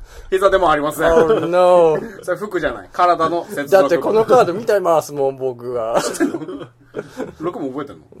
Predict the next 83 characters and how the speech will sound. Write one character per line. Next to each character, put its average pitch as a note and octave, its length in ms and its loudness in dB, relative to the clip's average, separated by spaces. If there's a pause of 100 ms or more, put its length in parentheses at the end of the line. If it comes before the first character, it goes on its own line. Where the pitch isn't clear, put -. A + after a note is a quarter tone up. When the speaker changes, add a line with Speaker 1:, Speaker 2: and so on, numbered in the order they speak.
(160)
Speaker 2:
分 C#3 40 -16
か - 120 -6
っ - 40 -2
て - 120 -8
ま A#2+ 120 -10
す - 140 -10
よ。 A#2 420 -6
Speaker 1:
あ、 - 100 -20
そ - 280 -10
う F4+ 100 -4
な C3+ 120 -10
ん A#2 120 -18
だ。 B2+ 80 -14
Speaker 2:
う A#2 40 -12
ん。 A2 380 -16 (320)
地 F3+ 140 -4
方 F#3+ 240 2
に F#3 140 -2
よ E3 100 -2
っ D3+ 40 -6
て、 F3 420 0 (440)
<laughs> - 480 -20
言 E3 120 -8
い F3+ 40 -6
方 F3 220 2
が D#3 60 0
違 D#3+ 360 -2
う D#3+ 40 0
や D3+ 120 -2
つ B2 120 -20
で A2 60 -16
す B2+ 120 -18
よ B2 80 -12
ね。 A#2 60 -16
Speaker 1:
ち B2 60 -8
ょ A#2 40 -6
っ - 20 -8
と、 A#2+ 160 -10 (580)
カ - 180 -4
ー - 20 -8
ド A#2 140 -10
交 F#3 180 -6
換 G3 140 -8
し F3+ 80 -12
ま F3 100 -10
し - 80 -16
ょ G#2+ 60 -16 (480)
う。 C3 80 -14
Speaker 2:
う A#2+ 120 -10
ん。 - 40 -10
Speaker 1:
こ G#3+ 60 -6
れ G3+ 60 -4
で F#3 80 -2
い - 40 -10
き D#3+ 40 -8
ま C#3+ 60 -8
し - 40 -20
ょ - 20 -18
う。 - 20 -16
Speaker 2:
チ - 60 -2
ャ C#4+ 40 -4
ッ - 40 -4
ク - 160 -14
で A2 100 -10
す A#2 100 -12
よ G#2+ 120 -8
ね。 C3+ 260 -8 (260)
Speaker 1:
チ - 80 -18
ャ - 80 -20
ッ - 60 -20
ク、 - 100 -14
ジ D#3 120 -12
ッ G#3 80 -18
パ - 100 -14
ー - 60 -20
で C#3+ 60 -18
す E3 60 -10
ね。 A#3 60 -10
Speaker 2:
ジ - 40 -20
ッ - 40 -20
パ A2+ 160 -2
ー G2+ 60 -10
か。 - 160 -14